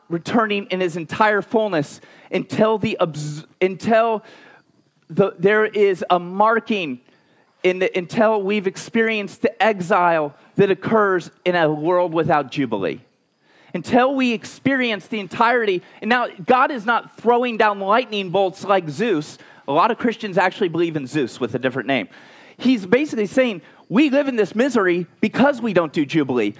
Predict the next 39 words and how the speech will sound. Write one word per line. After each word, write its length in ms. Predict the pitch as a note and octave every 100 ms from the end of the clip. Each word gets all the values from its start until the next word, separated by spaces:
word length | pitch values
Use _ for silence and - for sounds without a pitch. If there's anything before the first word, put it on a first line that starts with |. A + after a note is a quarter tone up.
| -
God 220 | - B3
is 100 | D4
not 460 | A3 A#3 - - -
pulling 260 | A#3+ B3+ A#3+
down 200 | A#3 G#3+
our 60 |
trousers 440 | F3 A#3+ A#3 A#3+ G3+
and 180 | F#3
spanking 500 | - - A3+ A#3 A3+
us 220 | G#3 F#3+ A3+
on 140 | G3
the 80 | E3
butt 400 | G#3 A#3 - -
because 280 | E3+ G3+ E3
of 60 |
no 160 | E3+ E3
Jubilee. 500 | D#3 D3+ D3 C#3+ D3 - - - - - - _ _ _ _ _ _ _ _ - - B3 _ _ _ _
Lack 340 | - F3+ C4+
of 80 | C4
Jubilee 380 | F3 B3 G#3 F#3+
creates 420 | - F#3+ F#3+ -
misery. 460 | F3+ D#3 A#2+ F2 - _ _ _ _ _ _ _ _ _ -
I've 200 | G3 F3
never, 640 | F3+ G3 G#3+ A#3 A#3 -
I 60 |
mean, 180 | G3 G3
you'll 200 | G3 G#3+
never 260 | G#3+ A#3+ A3+
meet 180 | G#3+ -
a 80 | D3+
happy 440 | - E3+ F3 F3
person 540 | D#3+ E3 C#3 - B2 A#2
at 100 | C3
the 100 | B2+
top 420 | A#2+ - C3+ B2+ C#3
of 100 | A#2+
the 100 | A#2+
pecking 380 | - A2 G#2
order 380 | F#2+ E2 C#2+ A1+